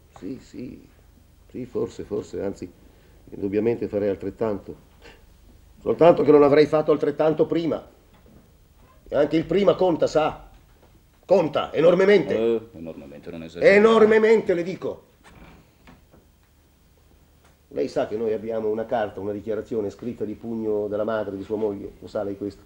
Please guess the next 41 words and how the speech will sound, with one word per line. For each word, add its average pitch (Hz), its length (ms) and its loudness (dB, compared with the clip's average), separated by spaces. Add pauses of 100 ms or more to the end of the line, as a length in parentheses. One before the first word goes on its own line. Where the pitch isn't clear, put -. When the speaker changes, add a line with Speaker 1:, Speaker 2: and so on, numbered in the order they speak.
(1040)
Speaker 2:
Che - 120 -20
carta? - 420 -20 (1300)
Speaker 1:
Sì, - 220 -8
Speaker 2:
Io, 107 100 -2
Speaker 1:
una 110 100 0
Speaker 2:
io, 110 140 2
io 110 140 0
non 87 160 -6
so, - 100 -18
non 85 140 -14
so - 100 -16
mica 87 220 -12
niente, 101 340 -4
sa - 120 -16
cosa 127 180 -8
c'è 175 100 -10
Speaker 1:
Un 160 60 -10
Speaker 2:
scritto 165 180 -8
in 170 100 -4
Speaker 1:
impegno, 143 260 2
Speaker 2:
questa 90 160 -4
carta? - 400 -10 (180)
Speaker 1:
un 185 140 -8
impegno, 110 440 0
un 113 60 0
impegno 151 480 0
regolare, 117 560 0 (340)
come 131 240 0
un 131 100 2
contratto, 104 640 -4
eh, 110 80 -4 (340)
mi 104 160 -10
scusi 92 400 -12
tanto, 82 340 -10 (480)
in 110 180 -2
cui 170 260 4
la 135 120 6
madre 165 440 2
si 117 140 -8
impegna 151 500 0
liberamente 123 1000 2